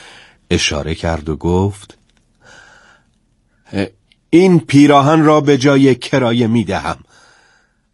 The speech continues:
همهٔ پنجاه دیناری را که داشتم دادم و این پیراهن را خریدم.»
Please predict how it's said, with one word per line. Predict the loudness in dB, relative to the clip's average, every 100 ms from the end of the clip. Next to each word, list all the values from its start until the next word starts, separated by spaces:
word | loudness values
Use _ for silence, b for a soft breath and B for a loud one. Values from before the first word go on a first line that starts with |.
| -10
همهٔ | -2 0 2 2 0
پنجاه | 0 -2 -2 0 0 -2 -2
دیناری | 0 2 2 0 -2
را | -4
که | -2 -4
داشتم | -2 -2 -2 -6 -4 -4
دادم | -4 0 0 0 -2
و | -2 -4 B B
این | B 0 0
پیراهن | 2 2 2 0 -2
را | -4
خریدم.» | -8 -8 -8 -12 -16